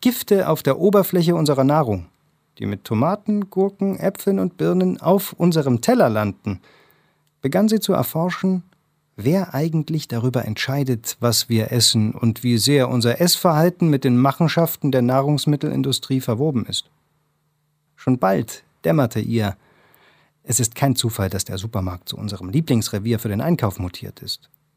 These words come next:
„Wir leben in einer Welt, in der uns weisgemacht wird, dass die Sterilisierung jeglicher Nahrung gut ist“, erklärt Wiener. In Wirklichkeit führt sie aber zu toten Lebensmitteln. Die Zentralisierung der Landwirtschaft, Monokultur,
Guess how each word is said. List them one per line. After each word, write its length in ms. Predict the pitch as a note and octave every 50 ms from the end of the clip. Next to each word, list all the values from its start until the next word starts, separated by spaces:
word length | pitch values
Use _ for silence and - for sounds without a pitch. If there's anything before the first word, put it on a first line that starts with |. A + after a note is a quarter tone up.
| _
„Wir 120 | - C#3 C#3
leben 240 | D#3 G3+ A3+ G#3+ G3+
in 100 | F3+ E3+
einer 200 | E3 D#3+ C#3 B2
Welt, 380 | D#3+ F#3+ G#3+ F#3+ - - - - _ _ _ _ _ _ _
in 100 | D#3+ D3+
der 100 | D#3+ D#3
uns 160 | D3 C#3+ -
weisgemacht 520 | D3 D3+ G3 G3 - F3 F3 F3 D#3+ - D#3
wird, 240 | E3+ F3+ E3+ - -
dass 180 | D3 A#2+ -
die 220 | - C#3 C3 B2+ A2+
Sterilisierung 880 | - - D3+ D3 C3 C3 A#2+ A#2+ A2 B2 F#3+ A3+ G#3 F3+ D3+ B2 A#2
jeglicher 440 | A2+ E3 G#3+ G3+ F#3+ F3 - D#3+ B2+
Nahrung 440 | A#2 B2+ C#3+ D3 C#3+ D3+ D3+ C#3+
gut 220 | - - B3+ B3+ -
ist“, 220 | - - - - _ _ _ _ _ _ _ _ _ _ _
erklärt 380 | - G#2+ - - F#2 F2 - -
Wiener. 220 | A2+ G2 F2 - - _ _ _ _ _ _ _ _ _ _
In 220 | - A#2 A2 A2+
Wirklichkeit 800 | A3 C#4 C4+ - A#3 G3+ - - - A2+ F#2+ F2 - - - - _ _ _ _ _
führt 320 | _ - - G3+ A3 A3 -
sie 140 | - E3 -
aber 240 | D3 C3+ C#3 A#2
zu 160 | - - A#2 A2
toten 500 | - - - G3 A3 A3+ - - F3 D#3
Lebensmitteln. 680 | D3 D3 E3 F3 C#3+ A#2 - - A2+ - - G2+ F#2 - _ _ _ _ _ _ _ _ _
Die 160 | - G2+ F#2
Zentralisierung 960 | - - - D3 D3+ C#3+ - - C3 B2 B2 A2+ G2+ A2 C#3 D3+ D3+ D3 D3 C3+
der 120 | A#2+ A2+
Landwirtschaft, 920 | A2 A#2+ C3 C#3 - - C3 A#2 - - C#3 C3+ C3 - - - - - - _ _ _ _ _ _
Monokultur, 800 | - B2+ D3 D3+ D3+ C#3 - - C3+ C3+ C3 - D3+ D#3 D#3+ D3+